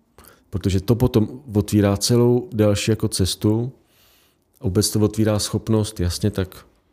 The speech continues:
když se ve mně ob-, jako objeví vztek a já ho neodmítám, ale akceptuju ho, tak mi to obrovsky uvolní jako ruce v tom, že teď poprvé s ním můžu něco opravdu smysluplně udělat. Ať už toho jenom cítit a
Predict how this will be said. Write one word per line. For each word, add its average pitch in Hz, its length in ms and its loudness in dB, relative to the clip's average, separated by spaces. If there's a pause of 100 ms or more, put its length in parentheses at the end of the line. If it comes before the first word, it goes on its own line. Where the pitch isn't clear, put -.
(420)
když 87 160 -4
se - 120 -2
ve 92 120 2
mně 101 200 2 (640)
ob-, 87 340 -4
jako 95 220 -4
objeví 98 400 2
vztek - 400 -4
a 98 40 -2
já 92 80 0
ho 87 100 2
neodmítám, 110 720 0
ale 90 280 -2
akceptuju 104 540 -2
ho, 90 200 -4 (240)
tak 92 160 -4
mi 104 80 0
to 104 140 -2
obrovsky 107 480 0
uvolní 107 300 2
jako 110 220 0
ruce 107 240 -2
v - 60 -6
tom, 104 220 -2
že 101 140 -2 (340)
teď 120 360 2
poprvé 113 520 0
s - 100 -4
ním 104 120 2
můžu 101 240 2
něco 110 320 0
opravdu 139 560 -2 (600)
smysluplně 120 600 0
udělat. 135 380 0 (1080)
Ať 92 180 -2
už 92 120 -4
toho 98 460 0
jenom 92 380 0 (360)
cítit 120 580 0
a 107 80 -6